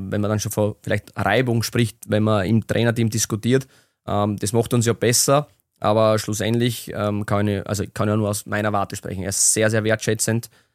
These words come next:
ähm, obwohl er sehr direkt und klar ist. Aber nichtsdestotrotz fühle ich mich sehr wohl,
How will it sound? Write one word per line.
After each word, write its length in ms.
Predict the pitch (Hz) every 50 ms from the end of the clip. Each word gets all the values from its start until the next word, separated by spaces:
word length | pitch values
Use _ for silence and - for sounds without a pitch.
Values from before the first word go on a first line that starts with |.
| _ _ _ -
ähm, 420 | 98 101 101 98 101 104 101 98 - _ _ _ _
obwohl 480 | - 101 101 104 107 107 110 113 117 120
er 220 | 120 120 117 - _ _ _
sehr 240 | _ - - 95 95
direkt 320 | 98 98 101 104 - -
und 160 | 104 104 92 -
klar 220 | 104 107 110 110
ist. 180 | 104 95 - -
Aber 420 | - 101 95 98 98 95 92 92 123
nichtsdestotrotz 720 | 151 110 107 104 104 - 104 107 104 104 104 104 107 - -
fühle 280 | - - 110 107 107 104
ich 40 |
mich 260 | 104 104 101 95 - -
sehr 280 | - - 107 104 101 101
wohl, 280 | 104 110 123 139 131